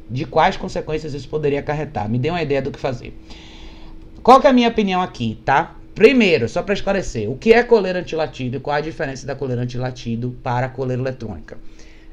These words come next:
A coleira antilatido é a mesma tecnologia, as que a gente recomenda, tá? Que é a e-collar, a Garmin e a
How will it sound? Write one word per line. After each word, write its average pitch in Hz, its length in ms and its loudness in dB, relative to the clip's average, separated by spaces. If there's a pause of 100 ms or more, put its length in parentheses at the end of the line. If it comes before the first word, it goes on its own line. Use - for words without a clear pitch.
A 160 120 -4
coleira 180 340 0
antilatido 208 840 0
é 143 140 -2
a 139 80 0
mesma 170 560 -2
tecnologia, 160 880 -6
as 151 180 -4
que - 100 -4
a 156 60 2
gente 156 300 -6
recomenda, 147 680 -6
tá? 160 300 0 (760)
Que 156 140 2
é 127 100 4
a 127 160 2
e-collar, 175 560 2
a 156 60 2
Garmin 143 540 -4 (140)
e 135 140 -6
a 120 460 -2